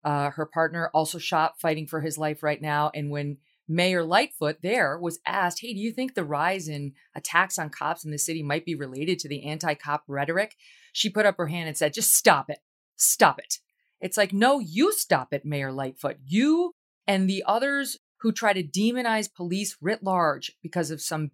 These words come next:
bad cases that have gotten outsized media coverage, you stop it because you're part of the problem." And this weekend, Andrew,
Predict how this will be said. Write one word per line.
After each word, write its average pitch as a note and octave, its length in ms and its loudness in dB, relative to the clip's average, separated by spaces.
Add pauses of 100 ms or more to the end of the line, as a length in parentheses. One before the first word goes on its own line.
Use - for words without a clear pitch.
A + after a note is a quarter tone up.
bad G3 340 2
cases E3+ 460 -4
that D3 180 -2
have C#3+ 160 -12
gotten D3+ 400 -2
outsized E3+ 520 2
media D#3+ 320 -2
coverage, C3+ 460 -6 (420)
you D4 200 6
stop D3+ 420 0
it - 200 -6
because F3+ 340 -2 (120)
you're F3+ 320 0
part D4 300 4
of B3+ 40 -6
the - 60 -4
problem." C#4 560 0 (500)
And G3+ 180 2
this F4 260 2
weekend, G#3+ 480 0
Andrew, E3 400 -2